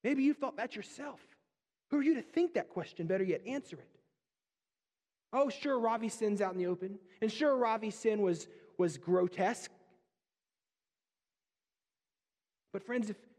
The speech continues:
if we were to post your search history right up here on the screen for the whole church to see, if we had a video camera of the way that you talked to your wife this week, the way that you talked to your children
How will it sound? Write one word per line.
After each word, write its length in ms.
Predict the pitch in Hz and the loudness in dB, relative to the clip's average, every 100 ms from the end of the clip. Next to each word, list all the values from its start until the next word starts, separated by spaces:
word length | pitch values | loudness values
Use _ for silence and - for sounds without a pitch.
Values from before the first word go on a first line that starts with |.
| _ _ _ _ _ _ _ _ _ _ _ _ | _ _ _ _ _ _ _ _ _ _ _ _
if 80 | 202 | -6
we 120 | 254 | 0
were 80 | 370 | 0
to 60 | 339 | 0
post 380 | - 254 208 - - - _ _ - | 0 -2 -2 -12 -20 -20 _ _ -4
your 120 | 233 | -4
search 320 | - 247 - | -2 -4 -2
history 480 | 196 - - 131 113 _ _ _ | -4 -6 -10 -12 -12 _ _ _
right 160 | - 247 | -4 -4
up 80 | 233 | 0
here 120 | 247 | 0
on 80 | 214 | 0
the 40 | |
screen 380 | 190 - 208 180 | -4 -4 -2 -2
for 100 | 165 | -2
the 140 | 156 135 _ | -6 -8 _
whole 160 | 190 | -4
church 320 | 175 175 139 - | -4 -6 -8 -12
to 80 | |
see, 220 | - 151 165 | -12 -8 -8
if 1300 | - _ _ _ _ _ _ _ _ _ _ _ - | -10 _ _ _ _ _ _ _ _ _ _ _ -2
we 80 | 302 | 0
had 80 | |
a 40 | 202 | 0
video 340 | 170 240 220 | 0 2 2
camera 400 | 202 208 190 190 | 2 0 0 0
of 80 | 170 | 0
the 80 | 175 | 2
way 120 | 208 | 2
that 180 | 196 - | 2 -4
you 40 | |
talked 300 | 190 208 - | -4 -6 -6
to 80 | - | -4
your 100 | 185 | -2
wife 260 | 151 165 185 - | 0 -2 -4 -8
this 180 | 208 214 | -10 -12
week, 260 | 233 - _ _ _ _ _ _ _ _ | -18 -18 _ _ _ _ _ _ _ _
the 60 | 170 | 2
way 80 | 214 | 4
that 160 | 214 | 2
you 60 | 208 | -2
talked 240 | 214 208 | -4 -4
to 80 | 196 | -6
your 80 | 175 | -8
children 500 | - 180 190 202 | -4 -4 -4 -8